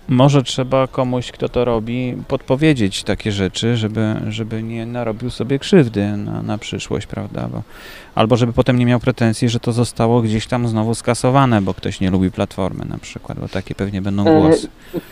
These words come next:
Speaker 2: możliwe, że, znaczy, <laughs> to by było dosyć paranoiczne, e, z ich strony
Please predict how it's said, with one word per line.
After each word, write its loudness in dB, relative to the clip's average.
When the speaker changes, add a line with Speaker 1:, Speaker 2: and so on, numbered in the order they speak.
Speaker 2:
możliwe, 6
że, 4
znaczy, 4
<laughs> -14
to 6
by 8
było 6
dosyć 4
paranoiczne, 4
e, 8
z 2
ich 2
strony 2